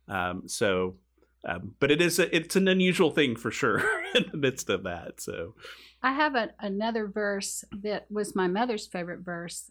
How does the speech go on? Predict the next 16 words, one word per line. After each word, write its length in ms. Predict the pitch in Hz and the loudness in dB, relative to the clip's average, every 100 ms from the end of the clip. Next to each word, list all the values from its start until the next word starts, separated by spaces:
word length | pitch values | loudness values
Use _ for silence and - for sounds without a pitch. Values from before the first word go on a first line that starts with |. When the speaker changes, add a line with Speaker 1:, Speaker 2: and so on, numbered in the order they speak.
| - | -6
Speaker 2:
and 140 | 190 | -4
I 60 | 185 | -4
wanna 180 | 180 - | -4 -6
add 220 | 180 180 | -6 -6
this 220 | 180 - 165 | -8 -4 2
Speaker 1:
Mm-hmm. 140 | 117 | 2
Speaker 2:
in, 200 | 170 170 - _ _ _ 202 | 2 0 -6 _ _ _ -2
uh, 140 | 190 | -2
from 300 | - 196 185 | -2 -2 0
Lamentations. 1040 | 196 202 190 - 196 196 175 170 175 - - _ | 0 0 -2 -4 -6 -4 -2 -2 -4 -10 -16 _
"Because 480 | 196 202 - 220 233 | -6 -6 -2 -2 0
of 60 | 226 | -2
the 80 | 208 | -2
Lord's 320 | 202 196 196 | 0 -2 -2
great 280 | 202 196 190 | -2 -2 0
love, 260 | 185 175 | 0 0